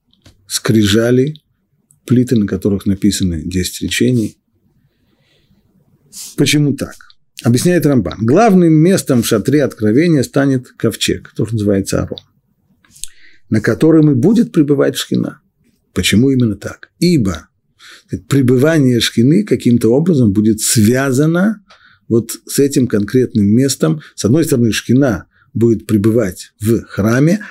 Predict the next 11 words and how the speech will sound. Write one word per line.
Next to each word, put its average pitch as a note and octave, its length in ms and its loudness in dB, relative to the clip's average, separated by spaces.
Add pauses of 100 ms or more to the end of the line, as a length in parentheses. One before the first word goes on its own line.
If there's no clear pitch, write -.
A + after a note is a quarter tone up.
(220)
а E3+ 200 0
более B2 240 2
точно C3+ 320 0
в C3 60 -10
храме, G3 460 0 (720)
вот G#2 180 0 (1500)
там, G#2 220 0
где F#2+ 160 0
Арон. - 320 -8 (1500)
Как A#2+ 160 -2
сказано, E2+ 460 -4